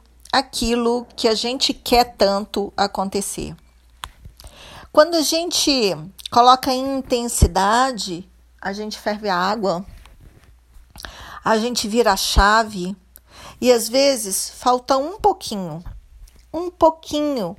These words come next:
pra que isso aconteça e a gente não põe intensidade, a gente não estira um pouco mais e as coisas não acontecem.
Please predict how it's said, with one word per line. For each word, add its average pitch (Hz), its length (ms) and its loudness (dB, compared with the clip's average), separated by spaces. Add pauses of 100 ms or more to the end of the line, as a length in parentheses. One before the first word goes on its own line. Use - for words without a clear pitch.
(120)
pra 220 160 -4
que 220 140 -10
isso - 180 -6
aconteça 254 840 -2 (720)
e 247 100 6
a 269 60 6
gente 254 300 -2
não 302 420 4
põe 302 380 6
intensidade, 220 760 2
a 220 40 -4
gente 233 280 -6
não 240 180 -4
estira 294 680 2
um 220 180 -6
pouco 202 340 -2
mais 202 600 -6 (580)
e - 60 2
as 214 120 2
coisas 240 300 0
não 247 140 -4
acontecem. 196 840 -6